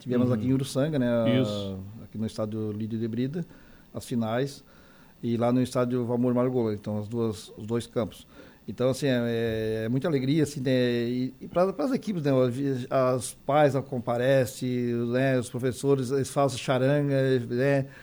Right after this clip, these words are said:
Speaker 1: eles vêm, eles vêm em ônibus lotado, então, assim, é muito legal. Até, até, ah, amanhã nós temos as finais lá também, vai ser lá na Içara, no, no modo esportivo.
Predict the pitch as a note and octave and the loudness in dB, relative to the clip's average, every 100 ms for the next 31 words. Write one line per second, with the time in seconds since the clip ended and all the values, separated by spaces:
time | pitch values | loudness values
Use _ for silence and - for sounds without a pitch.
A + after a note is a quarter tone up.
0 | - - - A#2+ A2+ C#3 D3+ C#3+ C3 C3 | -20 -16 -6 -4 2 2 4 2 2 2
1 | D3 C3+ C#3 D#3+ D#3+ C#3+ C#3 B2+ B2+ - | 2 4 4 4 4 2 0 2 0 2
2 | C#3 D3 D3 C#3+ C#3 C#3 - - - - | 6 8 8 6 0 -2 -12 -20 -12 -6
3 | A2+ D3 D3 E3+ C#3+ C3 D#3 - - C#3+ | 0 2 2 0 2 2 0 -2 2 4
4 | B2+ C3+ D3+ B2+ A#2+ A#2 A2+ A2+ - - | 6 6 6 2 -2 -2 -4 -8 -16 -20
5 | - - A#2 - C#3 D3 D3 C#3+ C#3 C#3 | -20 -6 -4 4 6 8 8 8 6 4
6 | B2+ C#3 C#3 D3 C3+ C3+ B2 A#2+ A#2+ A#2+ | 2 4 4 2 0 2 2 2 2 2
7 | B2+ B2+ C#3 C3+ C3 C3 B2+ A#2+ C#3+ B2+ | 2 2 2 0 0 0 0 0 -2 2
8 | C3 A#2+ B2+ B2+ B2+ B2 A#2+ A2+ C3 A#2+ | 2 2 0 0 0 0 0 -2 -2 0
9 | B2 B2 - C3 C3 A2+ A2 G#2+ G#2+ G#2+ | 0 -2 0 2 2 0 -2 -4 -6 -6
10 | G#2+ G#2+ A2 G#2 - A2 B2 D3 | -4 -4 -4 -6 -8 -6 -4 -4